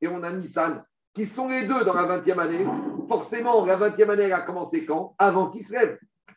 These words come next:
Donc si elle a commencé avant Kislev, je vous ai dit, Rejvan, on n'en tient pas compte, ça peut être que quand ? Que en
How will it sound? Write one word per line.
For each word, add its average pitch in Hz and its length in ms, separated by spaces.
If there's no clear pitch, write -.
Donc 208 140
si - 140
elle 233 80
a 226 120
commencé 196 200
avant 208 120
Kislev, 175 480
je 160 100
vous 202 60
ai 214 60
dit, 180 180
Rejvan, 180 440
on 151 60
n'en 151 140
tient 143 120
pas 135 100
compte, 202 220
ça 180 140
peut 170 100
être 170 160
que 180 80
quand ? 185 420
Que 180 140
en 208 320